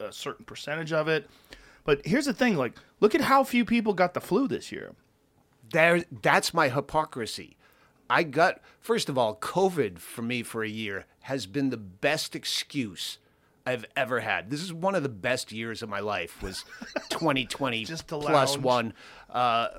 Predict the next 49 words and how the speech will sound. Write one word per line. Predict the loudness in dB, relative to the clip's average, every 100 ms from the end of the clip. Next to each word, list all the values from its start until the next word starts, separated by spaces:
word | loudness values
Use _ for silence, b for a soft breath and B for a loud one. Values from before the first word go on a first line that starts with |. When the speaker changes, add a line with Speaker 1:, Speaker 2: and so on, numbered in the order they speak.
| -14 _ _ -12
Speaker 2:
was, | -4 -4 -4 -6 0
yeah, | 2 2 -2
to | -6 -4 -4
have | -2 -2 0
an | -2
excuse | -4 -4 -4 -4
to | -4 -2
not | 0 0 0
socialize, | -2 -2 -2 -4 -4 -4 -8
to | -6 -2
not | 0 2 0 -2
work. | -8 -10 -16 B B -6
'Cause | -2
I'm | 0 0
legendary | 2 2 2 0 0 0
for | -2 -4
every | -4 -4 -6
three | -4 -4
years | -2 -4 -4
going, | -4 -6
"Fuck | -4 0 0 -2
this, | -6 -4
I'm | -8 -4
done | -4 -2
with | -4 -2
comedy. | 0 0 0 -4 -4
Speaker 1:
Yeah, | 0 4 4
Speaker 2:
I'm | 4
Speaker 1:
you, | 4
Speaker 2:
never | 4 4
Speaker 1:
you |
Speaker 2:
doing | 0 4
Speaker 1:
quit | 6 4
Speaker 2:
it |
Speaker 1:
for, | 4
like, | 2 2
Speaker 2:
again." |
Speaker 1:
six | 0 -4 -6 -6
months, | -6 -4 -2
Speaker 2:
And | 4
Speaker 1:
and | 6
Speaker 2:
I |
Speaker 1:
then | 6
Speaker 2:
know | 6
Speaker 1:
you | 6
Speaker 2:
that | 4
I'm | 0 0
lying. | 4 4 4 0 0
Speaker 1:
Right. | 0 -4